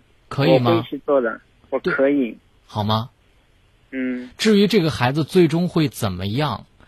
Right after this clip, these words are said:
Speaker 1: 我们是不希望这个孩子受伤害的，因为孩子是无辜的。但是哥们儿，我跟你说哈，有的时候冲动真的容易犯错误。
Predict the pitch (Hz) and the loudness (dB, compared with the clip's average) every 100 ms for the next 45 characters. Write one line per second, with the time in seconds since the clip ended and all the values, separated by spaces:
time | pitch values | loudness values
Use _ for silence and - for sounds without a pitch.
0 | _ 113 131 170 196 139 - 208 - 175 | _ 0 2 2 0 0 2 2 4 2
1 | 180 151 127 117 - 101 120 120 - 113 | 2 2 0 -4 -4 -6 -4 -4 -4 -4
2 | 131 131 120 107 117 123 - 101 117 117 | -4 -4 -4 -4 -4 -6 -4 -4 -4 -6
3 | 101 110 139 131 127 - - _ - - | -6 -6 -4 -2 -4 -8 -16 _ -20 -2
4 | 170 175 131 170 165 117 101 135 113 - | 0 2 2 2 2 0 0 0 -2 0
5 | 123 113 101 98 98 117 123 123 - - | -2 0 -4 -4 -4 -4 -2 -4 -6 -4
6 | 156 156 147 107 135 123 107 123 - 127 | -2 0 -2 -2 -2 0 -2 -4 -4 -6
7 | 117 - 127 - - | -6 -4 -4 -4 -10